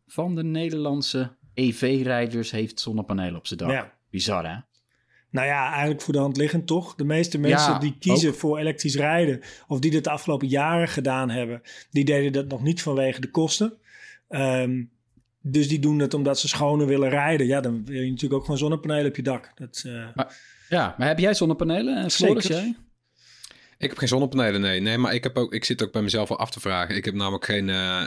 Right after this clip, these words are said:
Speaker 3: geen parkeerplaats voor de deur. Dus
Speaker 1: Ja.
Speaker 3: dat blij-, dat vind ik ook een, want ik vind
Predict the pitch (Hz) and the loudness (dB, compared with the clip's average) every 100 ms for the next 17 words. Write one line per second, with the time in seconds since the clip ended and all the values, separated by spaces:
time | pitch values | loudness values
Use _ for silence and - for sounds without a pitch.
0 | - - 98 - - 110 101 92 - 95 | -6 -6 -4 -4 -2 -2 -2 -4 -4 -4
1 | 107 101 98 - _ _ _ _ _ _ | -2 -2 -4 -8 _ _ _ _ _ _
2 | _ _ _ _ _ 101 117 101 113 117 | _ _ _ _ _ -2 0 2 2 2
3 | 113 - 123 120 123 - 110 113 107 107 | 0 0 0 0 0 -2 -2 -2 -4 -4
4 | 110 131 | -4 -2